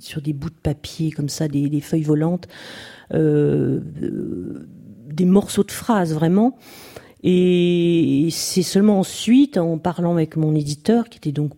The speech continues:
Paul Tchaikovsky-Lawrence à l'époque, que, que j'ai décidé, parce que c'est lui qui me l'a suggéré, de, de publier ce texte au sens, euh,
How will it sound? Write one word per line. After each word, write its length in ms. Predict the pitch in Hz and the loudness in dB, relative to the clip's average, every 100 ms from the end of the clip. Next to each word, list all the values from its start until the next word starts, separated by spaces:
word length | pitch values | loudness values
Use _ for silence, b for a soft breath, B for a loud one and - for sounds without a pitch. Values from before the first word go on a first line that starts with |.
| _ | _
Paul 280 | 160 151 143 | 0 2 -2
Tchaikovsky-Lawrence 880 | 139 151 - 143 - 147 143 190 208 | -2 -6 -6 -10 -6 -4 -2 -2 -2
à 40 | 151 | -4
l'époque, 460 | 151 - 240 233 B B B B B _ _ | -4 -2 -2 -2 B B B B B _ _
que, 920 | 196 180 175 165 160 160 156 147 143 143 143 160 - - - - - - - - | 2 4 4 4 4 2 2 2 2 0 0 -2 -4 -4 -6 -8 -12 -14 -16 -2
que 80 | 180 | 0
j'ai 180 | 160 170 | 2 2
décidé, 920 | 156 180 - 160 139 226 302 294 180 156 | 0 -2 -4 -2 2 4 4 2 0 -4
parce 220 | 147 - | -8 -8
que 80 | - | -6
c'est 100 | 156 | -4
lui 300 | 143 156 160 | -2 -4 -6
qui 160 | - | -4
me 100 | 139 | -2
l'a 140 | 139 143 | 0 -2
suggéré, 600 | - 143 151 147 190 220 | -4 -2 -2 0 0 2
de, 200 | 170 147 | 0 0
de 100 | 139 | -2
publier 500 | 131 214 170 180 190 | 0 -2 0 0 -2
ce 140 | - | -2
texte 460 | 175 - 185 - - | -2 0 0 -2 -10
au 140 | - 151 | -6 -6
sens, 540 | - 180 160 - 143 | -2 -4 -4 -10 -8
euh, 160 | 139 | -8